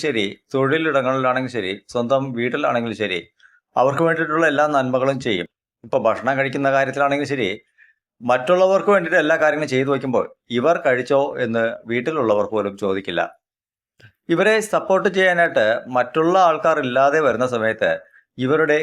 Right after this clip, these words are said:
കൂട്ടുകെട്ടുകൾ ഒരല്പം വഴിമാറിപ്പോവും. പക്ഷേ അവിടെ വിശ്വാസത്തിൻ്റെ പുറത്താണ് മറ്റുള്ളവരുമായിട്ട് കൂട്ടുകൂടുന്നത്. അവർക്ക് അറിയില്ല, പക്ഷേ പെട്ടുപോകുന്നതും അവർ തന്നെയാണ്.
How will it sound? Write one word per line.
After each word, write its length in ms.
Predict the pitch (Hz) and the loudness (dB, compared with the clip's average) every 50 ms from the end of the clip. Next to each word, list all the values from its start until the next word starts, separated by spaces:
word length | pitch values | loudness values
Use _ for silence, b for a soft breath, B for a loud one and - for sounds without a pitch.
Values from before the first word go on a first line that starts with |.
| 151 - - | -2 -4 -2
കൂട്ടുകെട്ടുകൾ 800 | 151 160 180 170 175 208 160 120 117 - - 110 95 104 101 104 - - _ - 120 | 0 0 0 0 0 0 0 0 0 -2 -2 -2 -2 0 0 -2 -4 -10 _ -6 -2
ഒരല്പം 380 | 120 117 113 107 - 135 127 127 120 107 120 | 0 0 0 0 0 -2 -2 -2 -4 -4 0
വഴിമാറിപ്പോവും. 760 | 117 113 117 113 143 151 156 123 104 98 - - 92 87 90 - - | 0 0 0 0 -2 0 0 0 0 -2 -2 -4 -4 -4 -4 -6 -6
പക്ഷേ 180 | 120 113 - 156 139 - - 113 | -6 -4 -2 -2 -2 0 0 0
അവിടെ 180 | 110 135 156 156 135 | 0 0 0 -2 -2
വിശ്വാസത്തിൻ്റെ 640 | 135 131 - 170 165 165 165 - 185 180 165 175 175 151 | -4 -4 -2 -2 -2 -2 -2 -6 -6 -4 -2 -2 -2 -2
പുറത്താണ് 400 | 143 127 - 147 139 127 117 113 113 - - 123 | -2 -2 0 0 0 2 0 0 -2 -2 -4 -4
മറ്റുള്ളവരുമായിട്ട് 580 | 117 107 - 135 135 135 139 139 139 131 139 - 110 | -4 -2 0 0 0 2 2 2 2 0 -2 -4 -2
കൂട്ടുകൂടുന്നത്. 640 | 127 147 143 202 151 107 92 87 85 85 87 85 - - _ - - 110 | -4 -2 -2 -2 -4 -2 -2 -4 -4 -4 -4 -4 -6 -8 _ -4 -2 -2
അവർക്ക് 300 | 117 - 127 - 143 135 123 120 | 0 -2 -2 -2 0 0 2 2
അറിയില്ല, 320 | 120 139 165 160 131 107 87 - - - | 2 2 0 0 -2 -2 -4 -4 -4 -2
പക്ഷേ 280 | 110 113 - - 120 98 92 - - B B B B B B B _ - | -2 -2 -2 -2 -2 -4 -4 -4 -8 B B B B B B B _ -2
പെട്ടുപോകുന്നതും 840 | 151 147 151 - - 233 190 147 120 110 117 113 110 110 104 110 117 - - 101 | -2 -2 -2 -2 0 0 2 2 0 0 0 0 0 0 0 -2 -4 -4 -2 0
അവർ 140 | 101 107 104 107 | 0 2 2 0
തന്നെയാണ്. 360 | 104 98 95 90 90 92 87 | -2 0 0 0 0 -2 -2